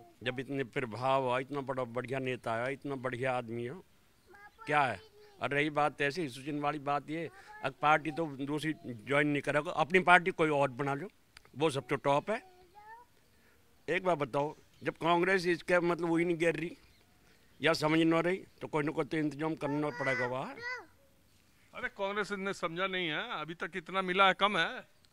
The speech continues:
Speaker 1: क्या? अरे, मतलब, कांग्रेस उसे दे दी तो गहलोत, मतलब, ये मुख्यमंत्री होता,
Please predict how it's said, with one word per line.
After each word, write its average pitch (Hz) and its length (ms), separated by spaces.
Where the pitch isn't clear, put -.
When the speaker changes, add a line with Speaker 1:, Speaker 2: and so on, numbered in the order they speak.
Speaker 1:
क्या? 143 200
अरे, 139 200
मतलब, 139 300
कांग्रेस 156 440
उसे 160 160
दे 170 180
दी 165 100
तो 196 140
गहलोत, 175 420
मतलब, 165 380
ये 185 160
मुख्यमंत्री 165 520
होता, 165 380